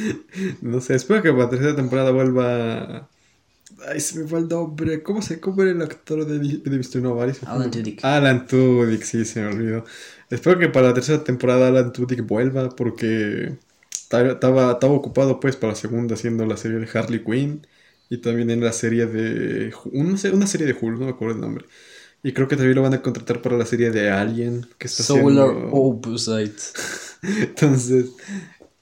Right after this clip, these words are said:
Speaker 1: no sé, espero que vuelva para la,
Speaker 2: Hachi, tu
Speaker 1: para la
Speaker 2: favorito.
Speaker 1: tercera
Speaker 2: Ha-,
Speaker 1: temporada.
Speaker 2: Hachi, fa-, Hachi, Fachi. Hachi, tu favorito de, de Los Doom Patrol.
Speaker 1: <laughs> Pero bueno, ya.
Speaker 2: Y hablaba.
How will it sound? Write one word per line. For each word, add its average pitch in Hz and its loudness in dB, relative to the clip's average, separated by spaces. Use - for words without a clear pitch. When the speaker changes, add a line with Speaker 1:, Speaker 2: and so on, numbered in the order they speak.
Speaker 1:
no 123 -4
sé, 120 2
espero 143 0
que 117 -4
vuelva 117 4
para 104 0
la, 101 -4
Speaker 2:
Hachi, 170 8
tu 147 4
Speaker 1:
para 151 8
la 147 10
Speaker 2:
favorito. 160 8
Speaker 1:
tercera 147 8
Speaker 2:
Ha-, 113 6
Speaker 1:
temporada. 165 6
Speaker 2:
Hachi, 135 6
fa-, 139 4
Hachi, 135 6
Fachi. - -2
Hachi, 143 6
tu 127 0
favorito 139 4
de, 113 2
de 107 -8
Los 110 -4
Doom 113 -6
Patrol. 110 -6
Speaker 1:
<laughs> 180 0
Pero 120 2
bueno, 113 6
ya. 117 4
Speaker 2:
Y 117 6
hablaba. 123 4